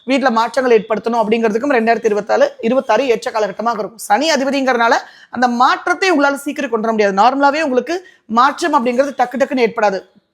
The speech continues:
இல்ல, ப்ரொலாங்கிங் ப்ராசஸா இருக்கும். ஆனா உறுதியாகவே ஆக்கப்பூர்வமான மாற்றமாக தான்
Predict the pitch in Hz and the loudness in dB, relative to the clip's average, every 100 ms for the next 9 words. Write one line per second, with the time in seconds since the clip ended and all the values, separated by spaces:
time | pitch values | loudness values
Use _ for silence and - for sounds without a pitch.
0 | _ 202 208 190 226 254 302 339 349 302 | _ -4 -2 0 0 2 2 2 -2 -2
1 | 254 254 254 262 233 208 - _ _ - | -2 -2 0 0 0 -6 -12 _ _ -2
2 | 240 294 277 240 277 302 285 302 240 285 | 0 0 -2 -2 2 2 4 2 2 0
3 | 285 262 269 247 226 247 233 220 226 330 | 0 0 0 0 -2 -2 0 0 2 0